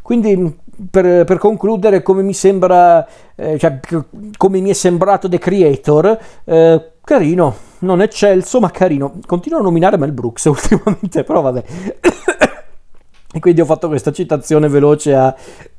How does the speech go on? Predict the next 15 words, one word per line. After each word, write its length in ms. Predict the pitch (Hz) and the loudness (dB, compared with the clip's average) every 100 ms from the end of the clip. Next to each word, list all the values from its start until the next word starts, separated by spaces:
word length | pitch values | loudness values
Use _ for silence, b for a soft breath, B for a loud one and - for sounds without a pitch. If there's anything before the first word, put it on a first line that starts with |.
| - | -10
La 180 | 262 202 | -2 -2
pazza 340 | 160 156 170 | 0 0 0
storia 280 | 175 156 151 | -2 0 0
del 160 | 151 131 | 0 -2
mondo. 400 | 127 123 123 127 b b b b _ - _ _ - - | -2 -4 -6 -8 b b b b _ -20 _ _ -20 -16
Quindi 240 | - 139 139 | -4 -2 0
per 120 | 160 | 0
concludere, 600 | 208 202 175 175 165 165 | 0 0 2 2 4 2
com'è 220 | 151 185 180 | 0 0 2
The 120 | 160 | 0
Creator? 580 | 320 330 160 180 220 - | 2 2 2 0 -4 -4
Carino, 640 | - 269 254 240 226 226 226 - - | -2 2 4 2 0 -2 -4 -6 -6
<laughs> 440 | 190 196 - - | -4 -4 -12 -6
non 260 | 180 175 170 | 2 4 4
eccelso 920 | 202 - 277 277 294 285 311 302 | 0 0 2 2 0 -4 -6 -6